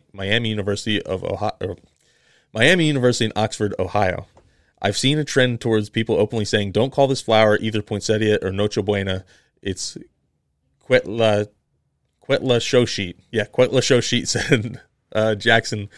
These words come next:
Albar-, Albaran. "There's going to be a go-, big ho-, big cohort of people who are like, 'Who cares?' Most ordinary people in Mexico never say poinsettia. They don't talk about poinset,"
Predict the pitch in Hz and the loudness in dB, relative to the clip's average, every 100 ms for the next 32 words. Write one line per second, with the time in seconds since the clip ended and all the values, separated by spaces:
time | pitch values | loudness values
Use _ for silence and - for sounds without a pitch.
0 | - _ - 104 98 101 101 - - 101 | -20 _ -4 0 2 4 2 2 -4 -2
1 | 101 98 98 95 90 _ _ _ _ _ | 0 0 -2 -4 -8 _ _ _ _ _
2 | _ _ - 117 107 127 139 127 107 101 | _ _ -4 -2 2 4 4 2 0 2
3 | 123 135 147 147 139 _ _ - - - | 2 2 2 2 2 _ _ -20 -8 -4
4 | 170 - 143 143 147 139 104 - 123 120 | -4 0 2 2 2 2 0 -2 -4 -2
5 | 113 107 101 98 95 101 95 - _ _ | -2 -2 -2 -2 0 0 -2 -10 _ _
6 | - 147 175 147 - - _ _ 120 165 | -6 -2 2 2 0 -14 _ _ -2 0
7 | - 139 135 127 123 123 110 110 - 113 | 2 2 4 2 0 -2 -2 -2 0 0
8 | 104 131 139 107 95 104 - 90 87 92 | 2 2 2 0 -2 -6 -6 -6 -6 -8
9 | _ - _ - 127 120 117 117 117 - | _ -20 _ -2 -2 2 0 4 0 0
10 | 95 92 98 | -10 -6 -8